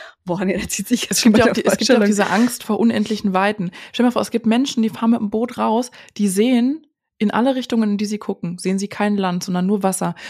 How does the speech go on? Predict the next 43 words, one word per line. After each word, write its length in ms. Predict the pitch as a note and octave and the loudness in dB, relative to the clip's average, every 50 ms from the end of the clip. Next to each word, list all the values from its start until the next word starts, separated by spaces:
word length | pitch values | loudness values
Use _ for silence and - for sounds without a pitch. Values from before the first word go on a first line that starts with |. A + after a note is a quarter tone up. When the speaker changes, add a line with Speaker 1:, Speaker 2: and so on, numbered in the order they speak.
| - - - | -18 -6 -4
Speaker 2:
Und 120 | F#3+ F#3+ | 0 2
dann 140 | G3+ G3 F#3 | 2 2 2
stürzen 600 | - - - - A#3+ B3+ C#4 - - - - B3 | 0 -2 0 2 4 4 4 2 -2 2 2 4
die 140 | A3 G#3+ G3+ | 4 4 4
sich 180 | G3 G#3 - | 2 0 0
da 220 | - G3+ F#3+ F3+ F3 | 2 2 2 4 2
rückwärts 480 | G#3 A#3 - - - F#3+ F#3 F#3+ - - | 2 0 0 0 0 0 0 0 -2 -6
ins 240 | F3 F3 - - | -6 -6 -4 0
Wasser 540 | - F#3+ G#3 - - - F#3 F#3+ G#3 A#3 C4+ - _ _ _ - - - - - - | 0 0 0 0 2 2 2 4 2 0 -2 -6 _ _ _ -20 -20 -20 -20 -14 -2
und 200 | - G3 G3 - | 0 0 0 0
tauchen 400 | - - - A#3 B3+ B3 - B3 | 0 2 4 4 4 4 2 2
einfach 360 | A3 G#3+ G3+ - - G3 - - | 2 2 2 0 -2 -6 -6 -8
tief 260 | - - A#3 A#3+ - | -2 0 0 0 2
durch 180 | - A3 G3+ - | 0 -4 -2 -2
die, 60 | G#3+ G3 - - - - | -2 -4 -4 -6 -12 -14
Speaker 1:
Nee, 60 | G#3 G#3 | -4 -2
Speaker 2:
also 160 | G3 F#3+ G3 F#3 | -2 -2 -2 -4
Speaker 1:
Alter. 260 | - - - - - - - - - _ _ _ _ _ _ _ | -6 -12 -16 -16 -18 -18 -20 -20 -20 _ _ _ _ _ _ _
Speaker 2:
ich 380 | - A3 G#3 - G#3 G3 F3 F3+ | 2 2 2 2 -2 -2 0 0
raff's 320 | G3 A#3 C4+ - - - | 0 0 0 -2 -2 0
nicht, 160 | G#3+ G3 F3+ | 0 0 2
ja. 120 | - G#3+ G#3+ | 2 0 0
Also 260 | - G3+ F#3+ G3+ F#3+ | 0 0 0 0 -4
falls 420 | G3 A3 G#3+ A#3+ B3+ C#4 - - - | -4 -4 0 2 2 2 0 -2 -6
Speaker 1:
Nee. 120 | - G#3+ | -4 -2
Speaker 2:
ihr 20 | G#3+ | -2
einen 80 | G3+ | -2
Tauchschein 520 | G3 - - A3 A#3 - - - F#3+ F#3+ F#3+ | -2 0 0 0 0 0 -2 -2 0 0 0
habt 140 | G#3 - - | -2 -2 -4
oder 120 | A#3 G3 | -4 -4
schon 140 | F#3+ - G#3 | -2 0 -2
mal 80 | G3+ F#3 | -2 -2
getaucht 400 | F#3 F3+ - - G#3 A3+ A3 - | -4 -6 0 0 0 0 2 0
seid 140 | - G3 F#3+ | -4 -4 -2
oder 140 | F#3+ F#3 F#3 | -4 -4 -2
so 80 | F#3+ | 0
eine 80 | F#3+ F#3+ | -2 -2
verrückte 380 | F3+ - - G3+ G3+ - - G#3 | -2 -4 -6 -8 -6 -6 -6 -8
Aktion 280 | - - - - G3 G3+ | -8 -6 -4 -4 -4 -2
schon 120 | - G3+ | -2 -2
mal 80 | F3+ F3 | -2 0
gemacht 260 | F3+ F#3 F#3+ - - | 0 -2 -2 -2 -6
habt, 140 | F3 - | -8 -8